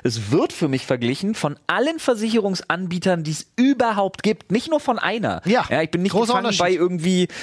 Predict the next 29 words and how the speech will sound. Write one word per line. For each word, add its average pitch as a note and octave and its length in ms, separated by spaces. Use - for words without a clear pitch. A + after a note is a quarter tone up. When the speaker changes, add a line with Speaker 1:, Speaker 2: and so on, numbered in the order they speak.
Speaker 1:
der F#3 520
Versicherung F#3 640
für C#3+ 200
das F#3+ 380
und B2 300
der G3+ 240
für F3+ 400
Auto A3+ 380
und C3+ 300
der G3 220
für F#3 340
weiß D3 200
ich B3 80
nicht A#3+ 180
was A3+ 160
und E3 80
dann E3+ 120
muss E3 180
da E3 100
alles F3+ 220
unter F3 180
Dach E3 160
und E3 140
Fach G3 160
bei - 200
einem F#3+ 300
Haus A#2+ 240
sein. E3 320
Nee, B3 320